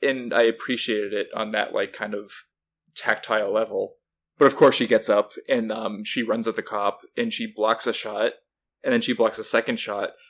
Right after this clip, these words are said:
and the second shot hits one of the bystanders, and you see him in the background. So we have, like, foreground action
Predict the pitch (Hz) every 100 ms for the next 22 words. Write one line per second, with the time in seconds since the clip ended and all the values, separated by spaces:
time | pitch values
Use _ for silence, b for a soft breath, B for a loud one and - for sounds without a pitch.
0 | b 123 120 - 156 160 165 - 117 110
1 | - - 143 143 - 127 117 110 117 127
2 | - 104 101 104 107 131 123 - - 139
3 | 151 131 110 117 123 107 107 113 - b
4 | b - 131 131 131 123 127 117 - -
5 | 123 117 123 135 135 139 139 - 151